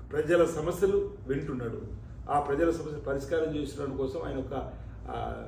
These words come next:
ని-, నిత్య శ్రామికుడిలాగా పనిచేస్తున్న చెప్పిన భావన నా, నా ప్రే-, ప్రేమగా నాతో చూసేటువంటి ప్రజల దగ్గర ఉంది. సరే వాళ్ళు ఎట్లాగూ ఇప్పుడు నా,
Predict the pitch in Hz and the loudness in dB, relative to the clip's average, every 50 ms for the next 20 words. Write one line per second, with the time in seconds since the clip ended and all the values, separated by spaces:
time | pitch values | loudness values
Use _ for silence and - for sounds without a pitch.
0 | - - 113 131 139 127 127 - 139 - - - 170 156 135 - - 135 135 147 | -8 -4 0 0 0 2 0 0 -2 -2 0 0 2 2 2 0 -2 0 2 2
1 | 156 170 180 170 180 175 156 147 135 127 127 - - - - - - - - - | 4 4 2 2 2 2 4 4 4 4 2 0 -2 -6 -10 -12 -12 -12 -12 -10
2 | - - - 147 160 175 165 170 170 165 160 151 151 - 151 147 143 131 120 123 | -6 -4 0 2 4 4 4 4 0 -2 0 0 0 0 0 0 -2 -2 0 0
3 | 127 147 156 165 196 196 180 - - - - - - - - - - 123 123 120 | 2 2 4 2 2 0 -2 -4 -8 -10 -10 -10 -12 -12 -14 -12 -6 -4 -4 -4
4 | 117 117 117 120 120 120 117 117 117 123 120 120 120 - 123 131 127 123 120 117 | -4 -4 -6 -6 -8 -8 -8 -6 -4 -4 -4 -4 -2 0 0 2 2 2 2 0
5 | 117 - 135 135 139 139 139 135 139 139 131 127 123 127 127 123 - - 120 135 | -2 -2 0 0 0 0 0 0 0 0 0 0 0 -2 -2 -2 -4 -4 -4 -4
6 | 135 127 139 131 131 131 127 120 127 120 110 113 110 110 - - 120 120 120 135 | -2 -2 -2 -2 0 -2 -2 -2 -2 -2 -2 -4 -6 -8 -8 -6 -4 0 0 2
7 | 135 135 131 127 120 113 107 104 101 101 98 - - - - - - - 156 156 | 2 2 2 2 0 -2 -4 -6 -8 -10 -10 -12 -12 -12 -14 -10 -6 0 2 2
8 | 156 139 123 - - - - - - 139 139 139 143 147 165 180 190 185 180 - | 4 4 2 -2 -4 -8 -8 -6 -4 -2 2 2 2 4 4 4 4 4 0 -4
9 | - - - - - - - - - - - 117 117 117 117 113 117 117 113 - | -10 -12 -12 -14 -14 -14 -14 -14 -12 -10 -6 -4 -2 -2 -2 -2 -2 -4 -6 -6
10 | - - - 113 123 | -8 -10 -8 -6 -4